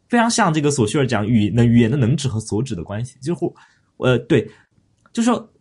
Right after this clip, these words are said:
呃，一个，一个符号怎么会有意义？它不是因为这个符号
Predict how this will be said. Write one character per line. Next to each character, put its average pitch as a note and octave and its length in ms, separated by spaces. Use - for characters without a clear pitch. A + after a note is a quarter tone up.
呃， - 140
一 C#3 200
个， A#3+ 80
一 F#3 120
个 A#3+ 120
符 B2 180
号 F3 180
怎 C3 120
么 G#2+ 80
会 F#3+ 100
有 B2 120
意 G#2 60
义？ D3+ 200
它 - 180
不 B2 320
是 E3 300
因 E3+ 120
为 G3 120
这 G3+ 40
个 F#3 80
符 - 160
号 F#3 200